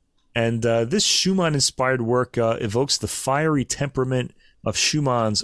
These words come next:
Florestan persona. Yeah, Schumann kind of split his, um, ideas into, he had these two kind of, um, personas that would,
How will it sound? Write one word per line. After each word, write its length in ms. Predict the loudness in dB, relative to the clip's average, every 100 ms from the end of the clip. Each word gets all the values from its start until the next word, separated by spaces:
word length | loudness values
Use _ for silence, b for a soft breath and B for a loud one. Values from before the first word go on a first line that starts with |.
| -6
Florestan 960 | -6 -2 0 2 0 0 -2 -2 -4 -10 b b b _
persona. 680 | -2 0 0 2 0 0 0
Yeah, 100 | 0
Schumann 420 | 0 2 0 0
kind 200 | -2 -2
of 120 | 0
split 420 | 0 -2 -2 0
his, 300 | 0 0 0
um, 240 | -2 -4 -8 _ _ _ _ _ _
ideas 480 | -4 0 0 0 0
into, 240 | -2 -2
he 160 | 0 0
had 120 | 0
these 180 | 0 -2
two 380 | 0 0 0 0
kind 280 | -2 -2 -2
of, 160 | -2
um, 240 | -2 -4 -8 _ _ _ _ _ _ _
personas 540 | -4 0 0 0 -2 -2
that 160 | -2
would, 200 | -2 -4